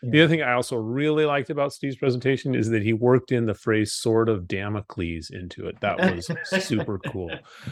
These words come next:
Speaker 1: So if you don't know what the sword of Damocles is, that's another podcast, another episode.
Speaker 2: I do wanna add one other point too, and, and that is, uh, Steve mentioned you should do your research. And, and part of that research, by the way,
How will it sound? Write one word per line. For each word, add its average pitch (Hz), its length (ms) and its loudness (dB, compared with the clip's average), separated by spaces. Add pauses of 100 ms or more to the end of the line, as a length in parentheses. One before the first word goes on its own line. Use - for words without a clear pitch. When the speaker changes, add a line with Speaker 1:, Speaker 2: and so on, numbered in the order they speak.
(100)
Speaker 1:
So 147 280 6
if 131 100 6
you 135 60 8
don't 170 160 8
know 190 60 10
what 170 80 6
the 160 40 2
sword 180 200 4
of 151 60 0
Damocles 170 460 4
is, 156 360 2
that's 135 240 -8
another 120 260 -4
podcast, 123 600 -2
another 113 260 -4
episode. 113 540 -4
Speaker 2:
I 160 80 2
do 190 100 -2
wanna 151 360 -4 (120)
add 127 260 -4
one 120 140 -4
other 110 380 -4 (400)
point 135 280 -2
too, 131 360 2
and, 104 320 0
and 127 160 -4
that 127 160 -2
is, 120 400 -2
uh, 123 60 -4
Steve 180 360 -4
mentioned 135 540 -2
you 117 80 -4
should 113 360 -8 (120)
do 135 100 0
your 120 300 2
research. 107 720 -8
And, 120 340 -2
and 120 240 -8
part 175 200 4
of 214 60 0
that 139 220 2
research, 113 460 -4
by 107 160 0
the 101 80 -4
way, 95 220 -6